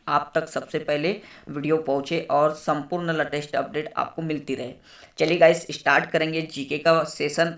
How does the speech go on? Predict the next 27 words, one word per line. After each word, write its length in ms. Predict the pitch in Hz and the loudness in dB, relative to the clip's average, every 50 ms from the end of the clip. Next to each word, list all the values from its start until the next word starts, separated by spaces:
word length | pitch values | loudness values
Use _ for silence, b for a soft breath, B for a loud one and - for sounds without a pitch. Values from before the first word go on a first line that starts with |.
| - _ - | -12 _ 0
और 420 | 131 143 143 143 151 147 143 - - | 2 4 4 4 2 2 -2 -4 -2
पहला 200 | 139 135 143 151 | -2 0 0 0
क्वेश्चन 300 | 156 160 165 160 - 160 | 0 -2 -4 -6 -4 -4
आपके 280 | 135 - - - - 139 | -4 -6 -6 -8 -10 -10
सामने 320 | - - - - - - - | -8 -8 -8 -8 -10 -12 -12
है। 220 | - - - B B B B B B B B B B B | -14 -14 -16 B B B B B B B B B B B
जैसे 280 | 151 131 156 151 - 185 | -4 -2 -2 -2 -2 -2
यहाँ 280 | 170 151 156 147 160 165 | -2 0 2 4 2 2
पे 120 | 170 185 | 2 0
बता 240 | - 143 - - 147 | -2 -2 2 2 2
दूँ 140 | 147 151 160 | 2 2 -2
मैं 340 | 160 156 156 160 165 - - - | -2 0 0 0 0 -2 -6 -12
कि 160 | - - 170 | -12 -10 -10
ये 280 | 170 165 - 151 160 170 | -8 -8 -6 -4 -4 -2
जो 120 | 170 185 185 | -2 -2 -4
क्वेश्चन 460 | 185 156 143 143 - - - 165 165 | -2 -4 -4 -4 -6 -8 -8 -6 -6
पूछे 340 | 165 - 151 147 - 170 151 | -6 -8 -10 -8 -4 -2 2
जा 140 | 156 151 143 | 4 6 6
रहे 160 | 147 143 147 | 6 6 4
हैं 100 | 151 - - | -2 0 2
आपको, 480 | - 127 127 127 - 147 160 180 - B B B B B B | 0 0 0 0 -4 -4 -4 -4 -4 B B B B B B
ये 140 | 151 160 165 | -2 -2 -2
बिल्कुल 440 | 170 165 147 147 143 - 180 175 170 - | -2 -2 -6 -6 -4 -4 -4 -4 -4 -6
एग्जाम 440 | - - 131 - 139 143 156 165 170 | -10 -8 2 4 6 6 6 4 2
में 160 | 175 170 175 | -2 -4 -6
पूछे 400 | - 160 147 139 - - 165 165 | -8 -12 -12 -10 -6 -4 -2 0
गए 200 | 160 151 156 | 2 2 2